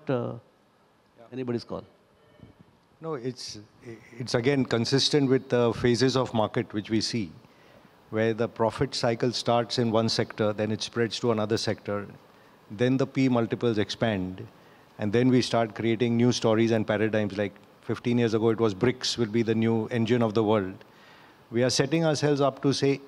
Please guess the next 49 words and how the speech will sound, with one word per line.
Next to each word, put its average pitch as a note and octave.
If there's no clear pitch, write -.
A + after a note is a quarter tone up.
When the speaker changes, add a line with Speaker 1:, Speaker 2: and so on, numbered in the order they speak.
Speaker 2:
India C#3
is D3+
the D3+
only C#3+
large B2
economy A#2+
in B2
the A2+
world G2+
of G#2
this A#2+
size, A2+
which C#3
has C#3+
growth B2+
ahead C3
of A#2
it, G2+
not C3
Speaker 1:
So F3
what, D3+
Speaker 2:
in C#3
the C3+
Speaker 1:
what B2+
Speaker 2:
rear C3+
Speaker 1:
would C3
Speaker 2:
view C3+
Speaker 1:
be -
the G#3
Speaker 2:
mirror. F#3+
Speaker 1:
investment E3
theme? G#2+
I G#2+
mean, A2+
you C3+
are C3+
very B2
Speaker 2:
Yeah. -
Speaker 1:
good C3
at, B2+
uh, A2+
Speaker 2:
So, C3
so E3
there E3
are D#3
four, E3+
five F3+
things D#3+
which, -